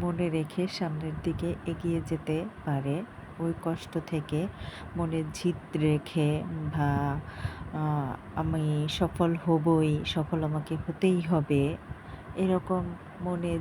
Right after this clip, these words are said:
জিদ বসে থাকলে সে অবশ্যই সামনের দিকে এগিয়ে যাবে। তো তোমরা সকলেই আমার জন্য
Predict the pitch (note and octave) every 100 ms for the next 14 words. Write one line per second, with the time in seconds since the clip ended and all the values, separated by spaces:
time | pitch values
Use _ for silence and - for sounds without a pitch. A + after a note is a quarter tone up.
0 | D#3 E3+ E3+ - - E3+ F#3 D#3 D#3+ D3
1 | D3+ D3+ F#3+ - - - - - F3+ -
2 | E3+ E3+ F#3 F#3+ - F#3+ G3 F3 D#3 D#3
3 | D#3 - D3 D3+ D#3 - - - D#3 D3
4 | C#3 C3 C3+ B2+ - D3+ - - - -
5 | - E3+ F3+ E3 F3 - E3+ F3+ F3+ E3+
6 | D#3+ E3 D3+ D#3+